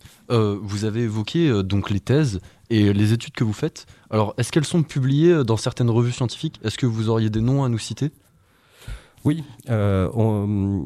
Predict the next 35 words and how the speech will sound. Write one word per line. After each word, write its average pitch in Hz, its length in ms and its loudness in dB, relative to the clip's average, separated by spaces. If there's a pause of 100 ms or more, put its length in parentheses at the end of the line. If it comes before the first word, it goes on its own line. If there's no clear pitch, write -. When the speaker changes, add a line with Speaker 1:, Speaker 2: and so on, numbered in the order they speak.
(100)
Speaker 2:
on, 95 180 -4
on 101 100 0
peut 117 160 0
même 117 180 0
parler 113 280 -2
de 110 60 -4
l'é-, 101 200 0
l'évaluation 104 600 0
du 98 80 -6
chercheur, 147 560 -2
puisque, - 260 -8
euh, 98 260 2 (500)
il 82 1080 -4
y 76 40 -2
a 78 40 -2
peut-être - 320 -2
une 90 100 2
rumeur 95 340 2
qui 92 140 -10
dit 104 180 -6
que - 140 -8
le, 82 320 -6
voilà, 87 320 -6
on, 82 240 -6
on, 87 240 -2 (200)
comme 113 180 2
on 113 100 4
est 104 80 4
fonctionnaire, 98 640 -2
on 98 80 -2
n'a 85 140 -2
pas 101 160 -4
forcément 98 560 -2
à 98 80 2
être, 82 340 -2